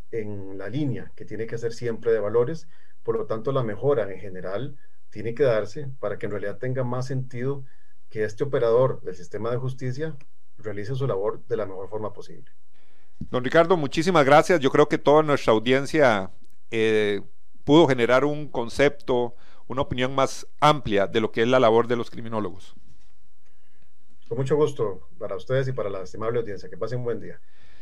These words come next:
Speaker 2: Muchísimas gracias a cada uno de ustedes por acompañarnos aquí en su programa Hablemos de Seguridad con aces. Esperamos que haya sido de su agrado esta conversación que tuvimos con el licenciado don Ricardo Calvo Pérez, profesional en criminología.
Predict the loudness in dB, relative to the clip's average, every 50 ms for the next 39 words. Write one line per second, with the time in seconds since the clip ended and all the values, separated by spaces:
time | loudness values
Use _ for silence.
0 | -6 -6 -8 -8 -8 -6 -6 -6 -4 -4 -2 0 2 4 6 6 6 6 6 6
1 | 6 6 6 6 4 2 -2 0 4 6 6 8 8 6 4 2 0 -2 0 0
2 | 0 0 0 0 0 0 -2 -2 -2 -4 -6 -4 -4 -2 0 2 2 2 2 -2
3 | -4 -6 -6 -6 -6 -6 -6 -4 -2 -2 0 0 0 0 -2 -2 -2 -2 -2 -2
4 | -2 -4 -4 -4 -6 -4 -4 -4 -4 -2 0 0 0 0 0 -2 -2 -2 -2 -2
5 | -4 -4 -8 -8 -8 -8 -8 -8 -8 -8 -8 -8 -8 -8 -8 -8 -6 -4 -2 2
6 | 2 2 2 0 0 0 2 2 2 2 2 0 0 0 2 2 2 2 0 0
7 | -2 -2 2 4 6 6 6 6 4 2 0 -2 -2 -2 0 -2 -2 -2 -2 -2
8 | -2 -2 -2 -2 -2 -4 -4 -4 -4 -4 -4 -4 -4 -6 -6 -4 -4 -4 -2 -4
9 | -4 -6 -6 -6 -4 0 2 2 2 2 0 -2 -4 -2 -2 -2 -2 -2 -2 0
10 | 0 0 0 -2 -6 -8 -8 -8 -8 -8 -8 -8 -4 0 2 2 4 2 2 0
11 | -2 -4 -4 -4 -6 -6 -4 -4 -4 -4 -4 -6 -6 -6 -6 -6 -6 -6 -6 -4
12 | -4 -2 -2 -2 -2 -2